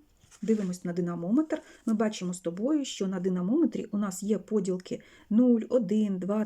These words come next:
три, це є ньютони. Так? Тут чомусь нам не написали, але завжди на динамометрі пишуть літеру Н. Це означає, що вимірювання відбувається в ньютонах. Але тут є ще малесенька, ш-, бачиш, поруч іще одна шкала, поділена у нас на певну кількість частинок.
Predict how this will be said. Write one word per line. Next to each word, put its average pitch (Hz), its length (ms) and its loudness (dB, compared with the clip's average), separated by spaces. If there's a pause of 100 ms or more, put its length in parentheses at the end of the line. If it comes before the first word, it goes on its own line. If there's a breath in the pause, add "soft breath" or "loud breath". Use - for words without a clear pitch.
три, 190 260 -2
це 185 180 -6
є 240 160 2
ньютони. 202 640 0 (800)
Так? - 240 -6 (160 soft breath)
Тут 190 120 -10
чомусь 220 300 2
нам 190 120 -4
не 185 80 -4
написали, 240 500 -2
але 190 140 0
завжди 226 320 -2
на 190 100 -2
динамометрі 196 580 0
пишуть 214 340 -6
літеру 202 480 -2
Н. 180 200 -4
Це 185 140 -8
означає, 185 540 -4
що - 180 -10
вимірювання 220 540 0
відбувається 185 600 -6
в - 20 -2
ньютонах. 185 580 -4 (400 loud breath)
Але 214 220 2
тут 254 200 -2
є 262 140 0
ще 277 220 -2
малесенька, 240 560 2
ш-, - 120 -10 (200)
бачиш, 196 340 -2
поруч 196 380 0
іще 196 260 -4
одна 170 240 -2
шкала, 214 380 -2
поділена 254 520 0
у 240 60 4
нас 233 240 0
на 247 100 0
певну 233 340 2
кількість 196 380 -6
частинок. - 560 -8